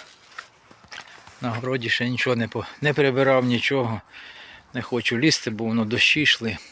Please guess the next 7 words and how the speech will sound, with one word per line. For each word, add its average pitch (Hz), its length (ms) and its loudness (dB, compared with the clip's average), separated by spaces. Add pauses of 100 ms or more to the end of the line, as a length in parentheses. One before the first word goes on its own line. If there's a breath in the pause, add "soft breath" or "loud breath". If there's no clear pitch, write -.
(120)
О. 113 40 -8 (2250 loud breath)
А 113 40 -16 (140)
так 101 220 -6
воно 104 160 -8
все. 104 260 -4 (1160 loud breath)
Треба 101 300 -8
буде 101 180 -8